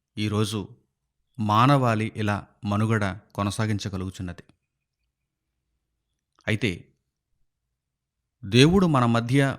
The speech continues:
ఎన్నో రుజువులను చూపిస్తున్నా, దేవుడు మనకు మేలు చేస్తూ మనలను బ్రతికిస్తున్నా, దేవుణ్ణి మాత్రం తెలుసుకోకుండా, దేవుణ్ణి పట్టించుకోకుండా, దేవుని కొరకు బ్రతకకుండా ఈరోజు అనేక మంది మనుష్యులు తమ జీవితాలను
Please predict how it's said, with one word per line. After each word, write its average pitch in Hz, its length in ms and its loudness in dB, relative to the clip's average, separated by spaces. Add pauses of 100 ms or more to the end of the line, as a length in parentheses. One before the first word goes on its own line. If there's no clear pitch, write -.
(140)
ఎన్నో 117 340 4
రుజువులను 123 460 0
చూపిస్తున్నా, 110 640 -4 (840)
దేవుడు 135 400 4
మనకు 156 300 2
మేలు 127 320 4
చేస్తూ 143 400 -2
మనలను 120 400 -2
బ్రతికిస్తున్నా, 101 760 -4 (800)
దేవుణ్ణి 151 540 6
మాత్రం 156 380 2 (460)
తెలుసుకోకుండా, 127 760 -2 (600)
దేవుణ్ణి 151 440 6
పట్టించుకోకుండా, 143 920 0
దేవుని 120 360 -2
కొరకు 117 280 -6
బ్రతకకుండా 98 600 -6 (420)
ఈరోజు 127 280 2
అనేక 123 380 4
మంది 151 260 2
మనుష్యులు 113 540 -4 (680)
తమ 110 140 2
జీవితాలను 120 720 4